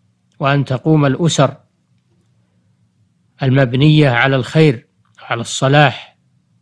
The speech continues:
ولكن هناك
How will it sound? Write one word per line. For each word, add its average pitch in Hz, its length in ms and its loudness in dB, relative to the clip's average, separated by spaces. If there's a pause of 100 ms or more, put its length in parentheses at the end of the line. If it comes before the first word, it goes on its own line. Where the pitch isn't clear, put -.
(1080)
ولكن 139 440 0
هناك 143 720 0